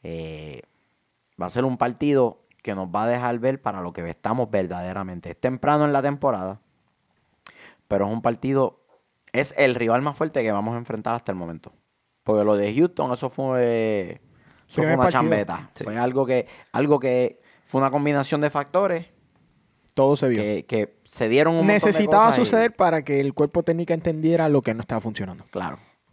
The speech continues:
Speaker 1: claro. Pero contra Nueva York se va a enfrentar el primer verdadero contendiente al título.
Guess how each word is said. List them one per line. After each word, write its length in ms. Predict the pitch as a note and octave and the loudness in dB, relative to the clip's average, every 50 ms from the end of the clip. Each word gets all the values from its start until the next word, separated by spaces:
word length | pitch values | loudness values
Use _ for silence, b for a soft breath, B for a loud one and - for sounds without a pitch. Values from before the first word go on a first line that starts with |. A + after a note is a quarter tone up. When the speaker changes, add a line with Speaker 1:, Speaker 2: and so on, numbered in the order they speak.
| - - - - - _ _ _ _ _ | -20 -20 -20 -20 -20 _ _ _ _ _
Speaker 1:
claro. 300 | - G2 F#2 E2 D#2+ - b b b b b b b b b _ | -2 -2 0 -2 -2 -6 b b b b b b b b b _
Pero 240 | - A2+ G#2+ G#2 F#2+ | 2 2 4 4 4
contra 720 | G#2 G#2+ G#2 - G#2+ G#2 G2+ G#2 G2+ G2 G2 G2 G2 G2 | 2 0 0 0 0 0 0 0 0 0 0 0 -2 -2
Nueva 260 | G2+ G2+ G#2 G#2 G2+ | 0 0 2 2 2
York 220 | G#2 B2 D3 D3+ - | 4 2 2 0 -2
se 200 | - - - A2+ | -6 -4 -2 -2
va 120 | G#2+ A2 | 0 -2
a 20 | |
enfrentar 400 | A#2+ A#2+ - B2+ B2 A#2+ D#3 D#3+ | -2 -4 -4 -4 -2 0 0 2
el 140 | D#3 C#3 A#2 | 2 0 -2
primer 520 | - - G2+ F#2 F#2 G#2+ A#2 C#3+ F3 B3 - _ _ _ _ _ _ | -4 -6 -6 -4 -2 -2 -2 -2 -2 -6 -12 _ _ _ _ _ _
verdadero 800 | - F#2 G#2+ G#2 G#2 G2+ G2+ G2 G2+ G#2+ A#2+ C3 C#3+ C#3 C#3 | -6 -4 -4 -4 -4 -4 -4 -4 -2 0 2 2 0 0 0
contendiente 800 | - A#2+ A2+ G#2+ G#2 - G#2 G2 F#2+ F#2 G2+ A#2 D3 E3 - D#3+ | -2 -2 -2 -2 -4 -8 -8 -8 -6 -4 -4 -4 -4 -4 -4 -4
al 100 | B2 G#2 | -4 -4
título. 420 | - - G2+ E2 E2 D#2 D2+ D2 | -4 -6 -8 -6 -8 -10 -12 -14